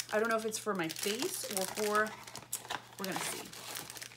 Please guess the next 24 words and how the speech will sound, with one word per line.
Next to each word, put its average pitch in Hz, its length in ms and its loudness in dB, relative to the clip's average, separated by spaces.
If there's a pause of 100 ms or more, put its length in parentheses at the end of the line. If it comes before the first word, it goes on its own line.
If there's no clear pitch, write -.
(1300)
Glow 254 220 12
Skincare 269 560 2
Stainless 247 640 0
Steel 208 440 2
Cold 247 360 -2
Roller. 160 300 2
Thank 240 300 -2
you 302 200 0
for 214 280 -2
purchasing 226 480 -4
a 196 80 0
Glow 190 240 0
Skincare 202 560 -2
Cold 359 240 0
Roller. 170 240 4
The 175 140 0
cold 220 280 2
effect 208 300 2
causes 180 340 -4
constriction 208 640 -4
in 233 60 -4
the 277 80 0
skin, 180 340 0 (340)
may, 196 380 2